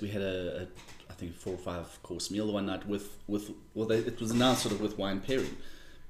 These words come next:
which for me, again, that's just me, just talking for me, can get a little bit, meh. I just, I don't like it, so I don't want it with the food, or there's another one that I like more, so I want a second glass of that.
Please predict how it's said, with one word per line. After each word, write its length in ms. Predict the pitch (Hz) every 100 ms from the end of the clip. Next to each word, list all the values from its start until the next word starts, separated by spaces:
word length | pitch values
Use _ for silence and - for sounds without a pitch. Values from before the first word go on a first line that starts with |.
| -
which 260 | 127 135
for 200 | - - 147
me, 240 | 160 160
again, 360 | 131 127 104 104
that's 220 | 127 120
just 220 | 120 120
me, 240 | 127 180 - -
just 200 | - 143
talking 260 | 131 127 127
for 100 | 120
me, 300 | 117 117 -
can 140 | - 107
get 140 | 107
a 60 | 104
little 200 | 101 98
bit, 200 | 90 -
meh. 220 | 92 90 87 - - - - -
I 80 | 98
just, 200 | 101 98 - - - - -
I 60 | 110
don't 260 | 113 107
like 240 | 110 151 208
it, 220 | 202 - -
so 140 | -
I 20 |
don't 200 | 98 104
want 220 | 98 110 117
it 120 | 110
with 120 | 117
the 60 | 117
food, 320 | - 147 156
or 480 | 120 117 117 113 110 - - -
there's 180 | 107 104
another 200 | 104 113
one 120 | 117
that 120 | 107
I 40 | 101
like 260 | 98 95
more, 220 | 107 151
so 120 | 147 98
I 40 |
want 140 | 101
a 40 | 98
second 320 | 117 107 107
glass 200 | 101 95
of 60 |
that. 100 | 98